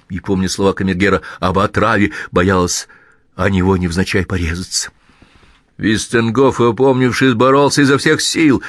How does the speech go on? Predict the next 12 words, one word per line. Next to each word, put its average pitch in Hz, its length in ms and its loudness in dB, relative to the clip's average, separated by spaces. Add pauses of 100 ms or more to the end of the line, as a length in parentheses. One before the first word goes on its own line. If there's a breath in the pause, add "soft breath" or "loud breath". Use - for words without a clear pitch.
(200 loud breath)
Ольга 110 460 2
не 95 140 0
могла 95 420 2
с - 180 -4
ним 127 200 -4
справиться. 120 920 -2 (460)
Он 92 80 0
ее 95 100 2
почти - 480 0
стряхнул, 185 800 -4
пытаясь - 360 -4
подняться. - 680 -4